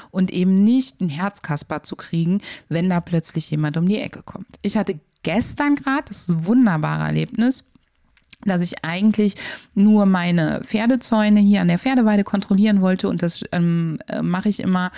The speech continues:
indem ich erst außenrum um die Pferdeweide durch einen sehr schönen kleinen Wald gehe, wo es nur einen Trampelpfad gibt, wo eigentlich, weil es Sackgasse ist, niemand spazieren geht.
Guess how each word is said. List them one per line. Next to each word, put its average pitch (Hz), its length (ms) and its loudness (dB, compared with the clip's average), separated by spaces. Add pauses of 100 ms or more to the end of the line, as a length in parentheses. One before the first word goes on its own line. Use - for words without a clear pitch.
(280)
indem 185 320 2
ich - 200 -2
erst 180 280 -4
außenrum 233 560 0
um 202 120 2
die 202 100 2
Pferdeweide 185 560 0
durch 180 180 -4
einen 185 80 2
sehr 175 180 0
schönen 196 360 2
kleinen 170 640 0
Wald 196 460 -2
gehe, 220 280 4
wo 185 100 6
es - 120 0
nur 240 120 6
einen 240 120 4
Trampelpfad 214 680 -2
gibt, - 280 -4 (340)
wo 180 340 2
eigentlich, 220 640 2
weil 160 160 2
es 170 140 -2
Sackgasse 220 520 -2
ist, 208 220 0
niemand 240 500 4
spazieren 269 640 -2
geht. 254 300 0